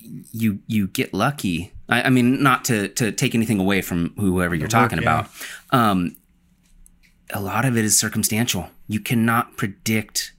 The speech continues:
Speaker 1: what is gonna blow up or what people are gonna enjoy or what's gonna go viral. You, I think you just have to keep doing it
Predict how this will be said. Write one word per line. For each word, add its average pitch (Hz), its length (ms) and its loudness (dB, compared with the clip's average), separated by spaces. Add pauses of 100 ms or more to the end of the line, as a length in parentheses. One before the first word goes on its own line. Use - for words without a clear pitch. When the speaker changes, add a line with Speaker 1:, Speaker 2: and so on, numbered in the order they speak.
(100)
Speaker 1:
what 95 600 -2
is 95 120 0
gonna 98 180 0
blow 82 220 -4
up 113 280 0 (200)
or 90 180 0
what 87 180 -4
people 90 220 -6
are 82 40 -4
gonna 82 180 -2
enjoy 113 540 -2 (260)
or 85 340 -2 (100)
what's 95 220 -6
gonna 80 160 -6
go 69 80 -8
viral. 113 540 0 (320)
You, 95 680 2 (1200)
I 90 120 -8
think - 260 -4
you 151 60 -2
just 147 180 0
have - 160 -2
to 98 80 -4
keep 92 320 -4
doing 107 260 4
it 80 240 -2